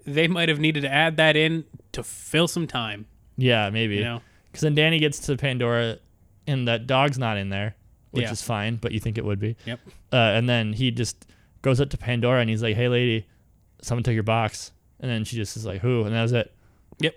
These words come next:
Speaker 2: <laughs> It was like
Speaker 1: But she said, "Who?" But wait, did she actually say
Speaker 2: No,
Speaker 1: who?
Speaker 2: I don't know.
Speaker 1: Okay. I was like, she, 'cause she saw the box ghost take it.
Speaker 2: No, she just, I think Danny just cuts back to Andy
Speaker 1: Yeah.
Speaker 2: Park then.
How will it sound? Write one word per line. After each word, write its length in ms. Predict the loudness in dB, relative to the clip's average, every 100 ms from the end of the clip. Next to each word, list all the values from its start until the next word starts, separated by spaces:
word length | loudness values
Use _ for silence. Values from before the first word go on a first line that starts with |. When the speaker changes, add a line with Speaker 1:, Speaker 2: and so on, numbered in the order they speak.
| -8
Speaker 2:
<laughs> 100 | 4
It 220 | 6 8
was 260 | 8 8 8
like 240 | 6 2 -16 -20 -20 -20 -8
Speaker 1:
But 100 | -6
she 80 | 0
said, 180 | 2
"Who?" 300 | 2 4 2
But 180 | 2 -2 _ _ _
wait, 140 | -4
did 100 | -2 0
she 120 | 0
actually 140 | 0
say 120 | 2 4
Speaker 2:
No, 180 | 4
Speaker 1:
who? 40 | 2
Speaker 2:
I 100 | -2
don't 160 | -2
know. 60 | -6
Speaker 1:
Okay. 120 | -6 -14 -20 -16 -6
I 40 |
was 100 | -4
like, 100 | -2
she, 140 | -2 -4
'cause 180 | -4 -2
she 120 | -2
saw 480 | 2 4 6 4 0 _ _ _ _ -8
the 100 | -2
box 260 | 0 0 -4
ghost 220 | -8 -6
take 160 | -10 -10
it. 120 | -2
Speaker 2:
No, 200 | 0 0
she 160 | -2 0
just, 260 | 0 -2 _ _ 2
I 100 | 4
think 240 | 2 0
Danny 240 | -2 -2
just 180 | -4 -6
cuts 220 | -8 -8
back 180 | -6 -4
to 80 | -4
Andy 120 | -4
Speaker 1:
Yeah. 60 | -4
Speaker 2:
Park 200 | -6 -6
then. 220 | -6 -10